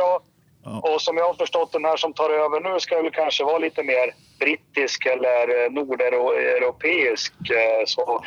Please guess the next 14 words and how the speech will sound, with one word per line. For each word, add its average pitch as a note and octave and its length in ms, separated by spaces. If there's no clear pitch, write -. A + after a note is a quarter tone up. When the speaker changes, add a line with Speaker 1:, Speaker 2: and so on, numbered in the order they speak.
Speaker 1:
Vad, - 200
vad - 180
söker A#3 440
de D3 180
och D#3+ 80
vad, E3 260
vad E3 160
krävs F#3+ 480
för D#3+ 120
att, D3 260
för D#3 140
att D3+ 60
leda D3 320
Ferrari? C3 400